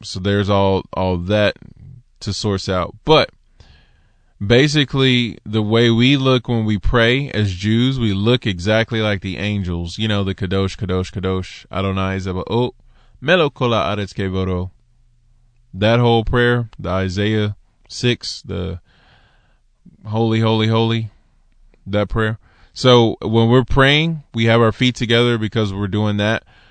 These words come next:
But I want you to note that it says as if our f-, our feet are tied up,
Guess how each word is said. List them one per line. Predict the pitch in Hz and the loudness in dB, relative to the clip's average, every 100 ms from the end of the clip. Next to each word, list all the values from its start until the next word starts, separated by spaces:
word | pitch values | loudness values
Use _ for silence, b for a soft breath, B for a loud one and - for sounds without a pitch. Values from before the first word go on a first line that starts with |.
| b | b
But | 107 123 117 - | 2 4 4 2
I | 113 | 4
want | 117 120 151 - | 6 6 4 2
you | 175 | 0
to | 135 | 0
note | 117 110 139 110 101 | 2 2 2 0 0
that | 107 | -2
it | 104 | -2
says | - 120 117 101 | 0 2 2 0
as | 110 107 101 | -4 -2 0
if | 120 - | -2 0
our | 110 104 | 0 2
f-, | 90 - - _ - _ _ | -2 -6 -20 _ -20 _ _
our | - 107 92 | -2 0 0
feet | - - 165 165 110 - - - _ _ _ _ _ _ _ - | -6 -8 -4 -4 -6 -12 -18 -18 _ _ _ _ _ _ _ -4
are | 107 101 - | -2 -2 -4
tied | - - 131 131 123 113 - | -10 -4 0 2 0 -2 -2
up, | 139 135 - | 0 0 -2